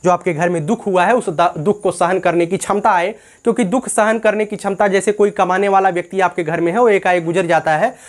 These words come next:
तो यही कहा जाता है कि अगर आपकी स-, आर्थिक रूप से सहायता की जाएगी तो आप पारिवारिक रूप से थोड़ा सा आगे निकल जाएंगे। अगर सहायता नहीं होता है तो आप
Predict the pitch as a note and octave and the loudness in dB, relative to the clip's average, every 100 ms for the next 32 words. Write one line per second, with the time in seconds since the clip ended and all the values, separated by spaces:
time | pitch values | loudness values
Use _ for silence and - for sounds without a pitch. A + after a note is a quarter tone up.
0 | - _ A3 G#3+ A3+ A3+ G#3 G3+ G3 G3+ | -20 _ 2 2 2 2 0 2 0 0
1 | G#3 G#3 F#3+ F#3+ F#3+ G#3 F3+ G3 F3 E3+ | 0 -2 0 2 2 -2 -4 0 0 0
2 | F#3 F3+ A3 G3+ F#3 F#3 F#3 F3 F3 F3+ | 0 0 -4 -4 -6 -6 -4 -2 0 0
3 | F3 D#3+ E3 A3 A3 G3+ G3 F3+ F#3 G3 | 0 2 2 0 0 0 0 2 2 0
4 | F3+ E3+ G#3 G#3 G#3 G3+ G#3 F#3+ D#3+ B2+ | -4 -4 -2 0 2 2 2 2 -2 -4
5 | B2+ A#2+ A#2 A#2 - - - G3 A3 A3+ | -6 -6 -8 -10 -16 -20 -4 0 2 2
6 | G3+ G3+ F#3+ F3+ G3+ E3+ F#3 A3+ G#3+ | 0 0 0 0 0 0 0 2 0